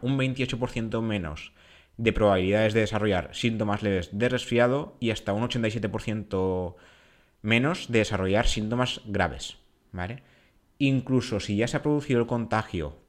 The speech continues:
por algún, por algún tipo de virus respiratorio y el zinc se toma después, se reduciría ligeramente los días de síntomas. Sin embargo, yo aquí ya lo anunciaba en el estudio, los resultados tienen cierta tam-,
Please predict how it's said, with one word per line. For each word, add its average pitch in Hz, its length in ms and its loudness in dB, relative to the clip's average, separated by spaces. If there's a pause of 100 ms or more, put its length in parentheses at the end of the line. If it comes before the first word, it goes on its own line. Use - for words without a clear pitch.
(120)
por 85 100 0
algún, 98 920 -4
por 98 120 -2
algún 95 280 -2
tipo 101 240 -2
de 98 80 2
virus 98 240 0
respiratorio 85 720 -4 (800)
y 107 60 4
el 101 80 2
zinc 123 220 0
se - 120 -4
toma 113 240 4
después, 135 640 -2 (100)
se - 220 -2
reduciría 101 480 0
ligeramente 113 480 0
los 104 200 -2
días 104 460 0
de 92 80 -4
síntomas. 78 540 -8 (580)
Sin 151 180 6
embargo, 143 720 4
yo 104 140 4
aquí 101 120 2
ya 101 120 4
lo 101 60 6
anunciaba 101 420 2
en 98 80 0
el 95 80 -2
estudio, 110 540 -2
los 117 120 0
resultados 98 400 -2
tienen 104 220 2
cierta 92 320 -2
tam-, 151 240 -4